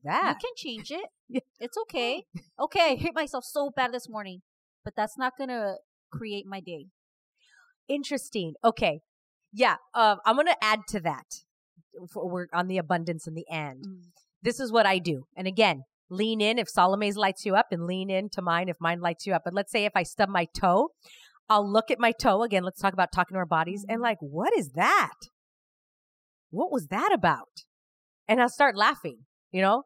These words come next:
Speaker 1: Of course, it hurts. I mean, I'm
Speaker 2: Right,
Speaker 1: not
Speaker 2: right.
Speaker 1: saying I'm perfect, right? This is many years in the
Speaker 2: <laughs> Like, you're not
Speaker 1: Yeah.
Speaker 2: crazy. No, just
Speaker 1: Yeah,
Speaker 2: kidding.
Speaker 1: you're crazy.
Speaker 2: <laughs>
Speaker 1: Looking at my toe like, "Toe, what is that?" And then, okay, I'll get like, "Oh, maybe I need to move that table. It's in the way."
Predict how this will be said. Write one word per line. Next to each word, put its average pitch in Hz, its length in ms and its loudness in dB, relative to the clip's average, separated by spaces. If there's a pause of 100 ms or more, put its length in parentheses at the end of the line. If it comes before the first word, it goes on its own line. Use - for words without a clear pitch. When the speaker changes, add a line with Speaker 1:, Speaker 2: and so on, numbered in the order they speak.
(120)
Speaker 1:
Of 165 160 -4
course, 180 240 -2
it 135 100 -6
hurts. 156 400 0
I 147 60 -10
mean, 156 140 -6
I'm 139 60 0
Speaker 2:
Right, 262 80 6
Speaker 1:
not 220 100 2
Speaker 2:
right. 208 80 -4
Speaker 1:
saying 185 160 2
I'm 151 160 -2
perfect, 160 460 0
right? 165 240 -4
This 196 180 -8
is 202 160 -6
many 220 220 0
years 202 160 2
in 185 120 -4
the 170 60 -2
Speaker 2:
<laughs> - 40 -2
Like, 302 200 2
you're 330 100 4
not 339 140 6
Speaker 1:
Yeah. 247 60 4
Speaker 2:
crazy. 277 280 4
No, 294 120 6
just 302 80 4
Speaker 1:
Yeah, 339 100 6
Speaker 2:
kidding. 269 160 4
Speaker 1:
you're 311 160 4
crazy. 330 360 4 (300)
Speaker 2:
<laughs> - 300 0
Speaker 1:
Looking 370 240 4
at 392 80 6
my 330 220 6
toe 403 120 8
like, 302 240 4
"Toe, 453 200 8
what 440 160 0
is 554 160 4
that?" 240 160 4 (560)
And 214 220 2
then, 330 440 6
okay, 233 420 0 (300)
I'll 214 160 4
get 247 260 4
like, 196 220 2 (100)
"Oh, 208 160 4
maybe 180 300 -2
I 185 60 0
need 185 180 -6
to 190 100 -2
move 214 240 -2
that 208 160 -2
table. 226 300 -6
It's 143 140 -10
in 170 80 -6
the 180 60 -2
way." 180 260 -2